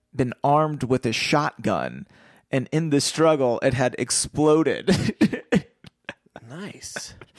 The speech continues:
Speaker 1: Okay, so now we got shotties. I like this.
Speaker 2: Shotguns, revolvers.
Speaker 1: Shotguns, revolvers, everything.
Speaker 2: In a children's book.
Speaker 1: But in case you're wondering, fortunately, the Hardy Boys were not standing in the path of the shot,
Speaker 2: Oh.
Speaker 1: and Frank ducked.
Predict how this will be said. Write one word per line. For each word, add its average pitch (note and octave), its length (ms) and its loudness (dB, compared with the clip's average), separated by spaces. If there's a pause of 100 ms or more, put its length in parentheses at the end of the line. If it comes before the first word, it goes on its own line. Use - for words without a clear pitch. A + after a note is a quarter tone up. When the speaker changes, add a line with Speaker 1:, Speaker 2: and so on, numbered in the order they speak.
(320)
Speaker 1:
Okay, F3 180 4
so F#3 180 4
now G3 180 6
we G3 60 4
got F3+ 160 4
shotties. E3+ 760 2 (640)
I D3+ 300 4
like F#3+ 260 4
this. F3 80 4 (200)
Speaker 2:
Shotguns, F#3 300 2
revolvers. C#3+ 640 0
Speaker 1:
Shotguns, G#3 640 2
revolvers, F#3 760 2
everything. D#3+ 520 4
Speaker 2:
In D3 80 -2
a A#2+ 80 -4
children's F3 540 0
book. G3 300 -2
Speaker 1:
But A#3+ 300 2
in D#3 140 -2
case E3+ 240 2
you're D3+ 160 4
wondering, B2+ 520 0
fortunately, D#3 720 0
the B2 140 4
Hardy E3+ 240 2
Boys B2+ 320 4
were B2+ 80 0
not C3 200 2
standing C3 440 0
in A#2 100 -4
the A#2 80 -4
path A#2 320 -2
of F#2+ 140 -8
the A2 60 -2
shot, A2 440 2
Speaker 2:
Oh. B2+ 180 4
Speaker 1:
and G#2 80 0
Frank F3+ 400 -2
ducked. - 460 0